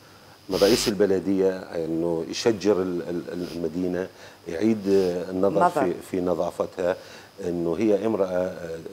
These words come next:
Speaker 1: تبحث عن هذا
Speaker 2: عن
Speaker 1: التميز.
Speaker 2: الجمال دائمًا.
Speaker 1: نعم، عن الجمال، لأنه الجمال أساس، أساس اشتغالها، هو الجمال اللي يخليها تبتكر الأفضل وتستمر في هذا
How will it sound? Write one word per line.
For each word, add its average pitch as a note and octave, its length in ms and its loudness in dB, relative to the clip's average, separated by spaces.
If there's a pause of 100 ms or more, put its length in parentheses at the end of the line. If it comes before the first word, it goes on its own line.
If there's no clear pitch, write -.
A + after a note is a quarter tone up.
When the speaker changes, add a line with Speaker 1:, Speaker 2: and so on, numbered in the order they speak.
(140)
Speaker 1:
تبحث A2+ 440 -2
عن F#2 200 -4
هذا - 240 0
Speaker 2:
عن D3+ 80 -2
Speaker 1:
التميز. E3+ 260 0
Speaker 2:
الجمال D#3+ 400 2
دائمًا. A#2 340 -4
Speaker 1:
نعم، F#2+ 280 -2 (100)
عن G2 120 0
الجمال، E2 440 -4
لأنه E2 160 -4
الجمال F#2 380 -4
أساس، - 460 2 (400)
أساس A2+ 280 0
اشتغالها، F2 600 2 (400)
هو G#2+ 120 6
الجمال G#2 400 4
اللي G2 160 0
يخليها G2 460 -2 (180)
تبتكر A2+ 500 -2 (460)
الأفضل E2+ 720 2
وتستمر F2 800 4
في - 160 -4
هذا F2+ 60 0